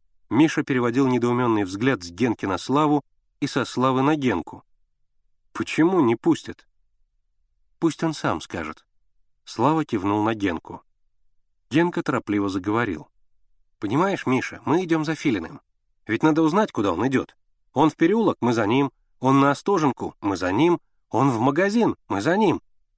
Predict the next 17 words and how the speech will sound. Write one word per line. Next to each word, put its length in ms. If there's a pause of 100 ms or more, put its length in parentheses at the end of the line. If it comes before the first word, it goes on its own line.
А 100
в 60
магазине 520
у 60
нас 160
не 80
оказалось 440
денег, 340
чтобы 240
марки 260
купить. 420 (520)
Ну, 200
мы 140
спокойно 400
повернулись 580
и 40
ушли. 380